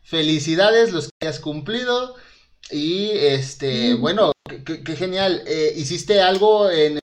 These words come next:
Speaker 1: especial en tu, en tu canal por tu cumpleaños?
Speaker 2: Eh, no. Íbamos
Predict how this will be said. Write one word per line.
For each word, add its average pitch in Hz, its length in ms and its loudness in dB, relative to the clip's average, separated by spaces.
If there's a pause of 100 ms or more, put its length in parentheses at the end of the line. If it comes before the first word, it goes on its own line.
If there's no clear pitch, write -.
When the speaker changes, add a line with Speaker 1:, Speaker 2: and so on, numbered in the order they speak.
(140)
Speaker 1:
especial 143 400 0
en 180 180 -6
tu, 151 640 -4
en 143 140 -4
tu 135 100 -10
canal 135 380 -4
por 190 180 -4
tu 170 100 -12
cumpleaños? 147 680 -6 (1400)
Speaker 2:
Eh, 247 420 4
no. 233 520 -2
Íbamos 320 480 2